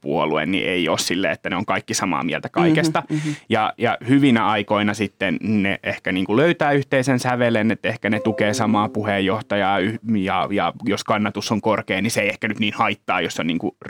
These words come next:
Speaker 1: ri-, vähän riitoja ja erimielisyyksiä. Mut kokoomuksella on piinallinen tilanne. Se on ekaa kertaa pitkä aikaa oppositiossa, sen kannatus ei ole lähtenyt nousuun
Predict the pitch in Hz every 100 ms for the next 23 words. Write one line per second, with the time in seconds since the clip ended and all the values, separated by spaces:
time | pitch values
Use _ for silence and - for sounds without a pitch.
0 | - - 101 101 107 110 104 110 101 107
1 | 92 92 98 - 120 107 90 104 98 -
2 | 123 - - - - - 127 - 180 214
3 | 160 135 - 135 131 190 165 123 101 104
4 | 110 180 185 160 156 - - 135 - 156
5 | 135 127 117 - 98 - 131 - 90 90
6 | 82 180 - 135 135 120 110 117 - 120
7 | 123 143 113 101 92 95 95 - - 92
8 | 123 180 143 120